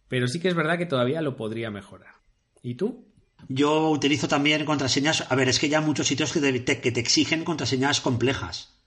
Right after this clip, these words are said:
Speaker 1: Hmm.
Speaker 2: Entonces al final ya tienes varias que vas utilizando y bueno. Así que, pero no utilizo ninguna de las que aparecen en el listado de las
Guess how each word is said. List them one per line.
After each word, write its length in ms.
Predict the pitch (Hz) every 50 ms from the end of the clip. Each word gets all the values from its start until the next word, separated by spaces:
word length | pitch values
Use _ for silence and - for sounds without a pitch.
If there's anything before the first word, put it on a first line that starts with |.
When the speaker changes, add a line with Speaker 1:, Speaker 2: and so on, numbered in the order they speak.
| _ _
Speaker 1:
Hmm. 260 | - 120 110 98 - - _ _ _ _ _ _ _ _ _ _ _ _ - _ _ -
Speaker 2:
Entonces 480 | 143 127 117 123 120 113 131 123 113
al 80 | 131 123
final 260 | - 127 127 123 127
ya 120 | 127 123 117
tienes 240 | 127 123 127 117 107
varias 320 | 131 127 127 131 131 -
que 120 | - 127
vas 300 | 107 110 110 107 - -
utilizando 640 | 123 117 120 113 113 - - 127 127 123 127 127 127
y 120 | 117 101 90
bueno. 260 | 90 95 87 87 90 - - _ _ _ _ _ _ _ _ _ _ _ _ _ _ _ _ _ _ _ -
Así 240 | 113 104 - - 92
que, 160 | - 107 - - - -
pero 180 | - 165 151 147
no 140 | 156 170 180 190
utilizo 360 | 185 190 185 190 190 - 214
ninguna 340 | 190 165 143 151 175 180 180
de 80 | 175
las 180 | 165 147 - -
que 280 | - 139 123 117 113
aparecen 360 | 113 101 120 120 117 147 147 139
en 160 | 127 120 113
el 100 | 113 107
listado 340 | 104 104 - - 123 131 156
de 80 | 160 151
las 340 | 139 120 117 - - -